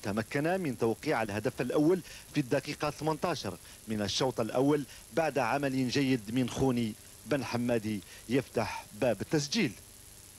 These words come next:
فريق اتحاد الحراش الذي كان يعتمد على الهجومات المعاكسة تمكن من تعديل النتيجة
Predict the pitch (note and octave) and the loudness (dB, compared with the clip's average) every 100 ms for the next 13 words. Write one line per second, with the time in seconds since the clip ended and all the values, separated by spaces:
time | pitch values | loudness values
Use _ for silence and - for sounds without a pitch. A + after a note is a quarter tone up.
0 | - - - - - - - - - - | -20 -20 -20 -20 -20 -20 -20 -20 -20 -20
1 | - - - - - - - - G3 C4 | -20 -20 -20 -20 -20 -20 -18 0 2 2
2 | - A3+ A3 G3+ A3+ F#3+ E3 G3+ G3+ D3+ | -2 0 0 2 0 0 0 2 2 2
3 | F#2+ - - - - - - - G#2 A#2+ | 0 -6 -8 -14 -20 -20 -20 -4 0 2
4 | D#3 - G3 C3+ G#2 F#2 A#2+ C3 C3+ D3 | 2 2 0 2 2 2 0 2 4 4
5 | A2+ F#2+ G#2+ B2 D3+ D3 G#2 G#2 G#2+ - | 2 0 0 0 0 0 0 0 0 0
6 | C3 F3 D#3 - - - G3 A3+ A3 A3 | 0 0 0 -6 -12 -2 -2 0 0 0
7 | A3+ D3 A2 C3 B2 E3 C3 A2+ A2+ D3 | 0 -2 0 0 2 2 2 0 0 0
8 | C3+ C#3 | 2 2